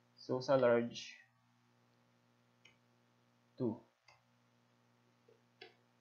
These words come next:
So, ang, ang ginalaw na natin, guys, yung large kasi, naka-large screen tayo, kaya yung mga medium na yan, hindi gagana hanggat wala siya sa tablet,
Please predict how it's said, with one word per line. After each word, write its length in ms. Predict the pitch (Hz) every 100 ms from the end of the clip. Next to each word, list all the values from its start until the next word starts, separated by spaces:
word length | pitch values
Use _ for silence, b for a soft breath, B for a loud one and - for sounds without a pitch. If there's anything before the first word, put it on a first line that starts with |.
| _ _ _ _ _ _ _ _ _ _ _ _ _ _ _ _ _ _ _ -
So, 160 | 147
ang, 160 | 147 151
ang 160 | 156 165
ginalaw 320 | 175 170 175
na 160 | 175
natin, 240 | 165 170 160
guys, 240 | 147 151
yung 400 | - 151 147 156 - _ _ -
large 320 | 131 127 127
kasi, 320 | 147 143 123 - - _ _ -
naka-large 480 | 139 139 139 139
screen 240 | 135 139 131
tayo, 320 | 131 127 113
kaya 480 | 120 120 117 117 110 -
yung 160 | - 131
mga 160 | 135 135
medium 400 | 139 131 123 127
na 160 | 123 113
yan, 40 | 123 127
hindi 160 | 131
gagana 400 | 135 123 117 113 120
hanggat 320 | 117 117 - - _ _ _ _ _ _ _ _ _ -
wala 160 | 131 131
siya 140 | 131
sa 220 | 135 131 123 123 123 131 - _
tablet, 500 | - 120 120 123 -